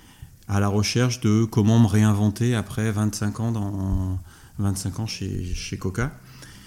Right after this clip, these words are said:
Et je suis, euh, je suis parti à la rencontre de gens, euh, qu'on m'a présentés ou sur qui je suis tombé. Et je suis tombé sur, euh, David Mimoun, en fait, qui est le créateur d'Alcool Vivant,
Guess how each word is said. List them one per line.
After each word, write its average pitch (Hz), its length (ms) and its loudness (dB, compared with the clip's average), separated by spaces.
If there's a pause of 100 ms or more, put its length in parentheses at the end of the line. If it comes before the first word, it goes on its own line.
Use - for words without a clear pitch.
(500)
Et 107 100 2
je 98 140 2
suis, 110 320 2
euh, 107 160 6
je 101 100 -2
suis 113 100 -2
parti 113 280 0
à 127 40 6
la 117 60 4
rencontre 117 560 2
de 104 160 4
gens, 117 400 2
euh, 101 160 0
qu'on 101 140 -2
m'a 101 100 2
présentés 123 720 2
ou 135 240 2
sur 101 240 -6
qui 110 120 -2
je 101 60 -2
suis 107 140 -2
tombé. 110 380 2 (580)
Et 107 140 2
je - 40 -4
suis - 140 -4
tombé 104 320 2
sur, 110 380 -2
euh, 98 680 0
David 107 300 2
Mimoun, 107 300 4
en 101 60 -2
fait, - 200 -8
qui - 80 -6
est - 20 -4
le 80 60 -8
créateur 104 420 -6
d'Alcool 101 300 -2
Vivant, 101 340 -2